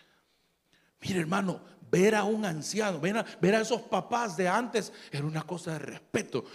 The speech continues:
¿Cuántos de ustedes tuvieron papás que no les gustaban que les vieran ni la comida? Allá.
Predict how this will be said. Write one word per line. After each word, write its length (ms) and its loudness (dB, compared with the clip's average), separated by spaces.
¿Cuántos 340 6
de 60 -2
ustedes 320 4
tuvieron 300 4
papás 280 2
que 120 0
no 100 -2
les 100 2
gustaban 360 2
que 100 2
les 100 2
vieran 440 0
ni 100 0
la 180 2
comida? 560 -2
Allá. 400 -10